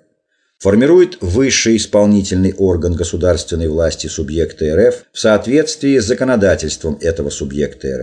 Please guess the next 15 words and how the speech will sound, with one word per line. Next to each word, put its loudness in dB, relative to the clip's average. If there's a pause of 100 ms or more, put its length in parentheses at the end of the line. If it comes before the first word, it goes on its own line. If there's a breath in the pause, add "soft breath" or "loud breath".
Ф. -16 (880)
вправе 2
участвовать 0
в 0
работе 2
законодательного 0
или 2
представительного 0
органа 2
государственной 0
власти -2
этого -6
субъекта -6
Р 0
Ф 0